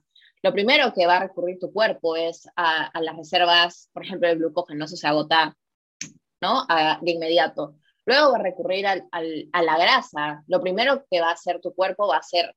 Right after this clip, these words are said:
eso. O sea, tu cuerpo al final es tan sabio que sabe, preserva la masa muscular.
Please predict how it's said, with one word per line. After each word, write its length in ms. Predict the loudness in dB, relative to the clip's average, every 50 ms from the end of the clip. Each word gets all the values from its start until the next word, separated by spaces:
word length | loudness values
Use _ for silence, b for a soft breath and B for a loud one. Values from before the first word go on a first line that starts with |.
| _ -4
eso. 240 | -2 -2 -2 -4 -4
O 20 |
sea, 160 | -4 -4 -6 _ _ _ _ _ _ _ _
tu 120 | -6 0 0
cuerpo 180 | 2 2 2
al 60 | 0
final 240 | -2 0 0 0 0
es 100 | 0 -2
tan 200 | -2 -2 -2 -2
sabio 600 | 0 2 2 4 4 2 2 0 -2 -4 -6 _ _ _ _ _ -8
que 160 | -6 -6 -6
sabe, 380 | -2 0 2 4 4 4 4
preserva 460 | 2 2 0 0 2 0 2 2 2 2
la 140 | 0 0
masa 240 | -2 -4 -8 -8 -10
muscular. 580 | -12 -12 -12 -8 -4 -2 0 2 2 0 0